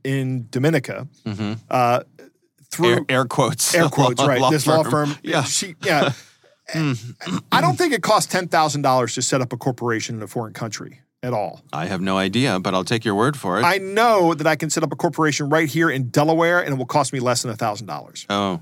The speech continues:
Speaker 1: 'Cause I've done that.
Speaker 2: Hmm.
Speaker 1: Uh, and it, it doesn't take a lot of money to do that.
Speaker 2: Okay.
Speaker 1: Uh,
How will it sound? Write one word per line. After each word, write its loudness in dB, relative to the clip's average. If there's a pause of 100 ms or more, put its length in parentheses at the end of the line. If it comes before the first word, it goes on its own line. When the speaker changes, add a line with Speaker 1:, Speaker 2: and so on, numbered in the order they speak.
(140)
Speaker 1:
'Cause -2
I've 2
done -2
that. -16
Speaker 2:
Hmm. -6 (440)
Speaker 1:
Uh, 2 (120)
and 2
it, 2
it 0
doesn't 0
take 0
a 0
lot 4
of -6
money -2
to -10
do -10
that. -18 (240)
Speaker 2:
Okay. -2 (120)
Speaker 1:
Uh, 2